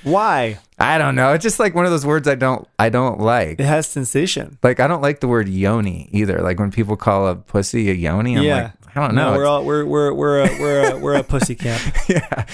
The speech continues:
Speaker 2: So, uh, no offense if you're a yoni fan, whatever you wanna call it, who gives a shit? But, um, you know, what was interesting is that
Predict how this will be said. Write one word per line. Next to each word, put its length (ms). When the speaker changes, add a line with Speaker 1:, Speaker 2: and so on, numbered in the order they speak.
Speaker 2:
So, 500
uh, 300
no 140
offense 400
if 160
you're 160
a 60
yoni 320
fan, 480
whatever 320
you 100
wanna 180
call 220
it, 80
who 80
gives 180
a 60
shit? 380
But, 200
um, 380
you 120
know, 100
what 120
was 160
interesting 480
is 220
that 300